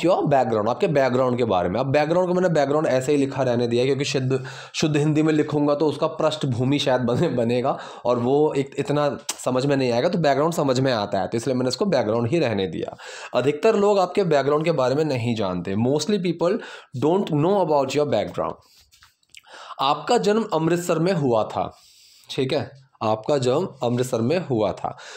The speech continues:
तो इस सेंटेंस को आप अगर चाहो, ठीक है, अ, you took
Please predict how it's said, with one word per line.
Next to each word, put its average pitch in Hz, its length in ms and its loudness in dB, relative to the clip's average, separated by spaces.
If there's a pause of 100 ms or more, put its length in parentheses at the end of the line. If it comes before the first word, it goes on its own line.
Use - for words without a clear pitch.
(120)
तो 208 60 4
इस 226 220 2
सेंटेंस 208 400 2
को 214 200 2
आप 208 80 -2
अगर 208 180 0
चाहो, 127 540 0 (280)
ठीक 143 160 -2
है, 123 180 -2 (400)
अ, 127 240 2
you 143 180 2 (140)
took 196 220 0